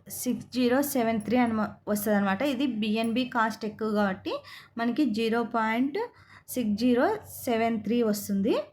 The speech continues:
ఉమ్, కొన్ని ఛానల్లో జాయిన్ కమ్మంటుంది. మనం లింక్ క్లిక్ చేయగానే Telegram-లోకి వెళ్ళి అక్కడ కొన్ని ఛానల్లో జాయిన్ కమ్మంటుంది. అది ఇంత కంప్లీట్ చే-, కంప్లీట్ చేసిన తర్వాత all join మీద మీరు క్లిక్ చేస్తే మీరు డైలీ బోనస్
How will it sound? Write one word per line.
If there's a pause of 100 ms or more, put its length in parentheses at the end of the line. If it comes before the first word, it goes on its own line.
(600)
ఉమ్, (720)
కొన్ని
ఛానల్లో
జాయిన్
కమ్మంటుంది.
మనం (220)
లింక్
క్లిక్
చేయగానే
Telegram-లోకి
వెళ్ళి
అక్కడ (240)
కొన్ని
ఛానల్లో
జాయిన్
కమ్మంటుంది.
అది
ఇంత (100)
కంప్లీట్
చే-, (140)
కంప్లీట్
చేసిన
తర్వాత (640)
all
join
మీద
మీరు
క్లిక్
చేస్తే (560)
మీరు
డైలీ
బోనస్